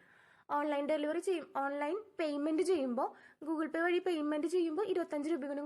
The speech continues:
കുറവുണ്ടായിരുന്നു. അങ്ങനെയാണ് എനിക്ക് മുന്നൂറ്റി മുപ്പത്തഞ്ച് രൂപയ്ക്ക് ഈ അടിപൊളിയായിട്ടുള്ള അനാർക്കലി എനിക്ക് വാങ്ങാൻ പറ്റിയത്. ഇന്നിപ്പോൾ ഞാൻ നോക്കിയപ്പോൾ മുന്നൂറ്റി അറുപത്തഞ്ച് രൂപയായിട്ടാണ്, ഏഹ്, നമ്മുടെ മീഷോയിൽ കാണുന്നത്. പക്ഷെ അത്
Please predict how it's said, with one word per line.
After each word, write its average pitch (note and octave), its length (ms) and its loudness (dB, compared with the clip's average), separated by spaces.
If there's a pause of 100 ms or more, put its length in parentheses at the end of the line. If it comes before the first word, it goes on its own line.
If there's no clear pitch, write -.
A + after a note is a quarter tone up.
കുറവുണ്ടായിരുന്നു. B3 580 0 (300)
അങ്ങനെയാണ് C#4+ 340 -2
എനിക്ക് C#4+ 300 -2
മുന്നൂറ്റി C#4 400 -2
മുപ്പത്തഞ്ച് D#4 480 -2
രൂപയ്ക്ക് B3+ 340 -4 (460)
ഈ C4+ 100 -6 (600)
അടിപൊളിയായിട്ടുള്ള D#4+ 920 2 (340)
അനാർക്കലി B3+ 460 0
എനിക്ക് C#4 220 -2
വാങ്ങാൻ A#3 260 2
പറ്റിയത്. A3+ 380 -2 (1120)
ഇന്നിപ്പോൾ F#4 420 2 (360)
ഞാൻ F#4 140 4
നോക്കിയപ്പോൾ F#4 380 2
മുന്നൂറ്റി D#4+ 500 2 (180)
അറുപത്തഞ്ച് D#4 540 0
രൂപയായിട്ടാണ്, C#4+ 640 0 (440)
ഏഹ്, B3+ 260 2
നമ്മുടെ C4 260 0
മീഷോയിൽ C4+ 400 0
കാണുന്നത്. A3+ 360 -2 (420)
പക്ഷെ D4+ 180 0
അത് D4 120 2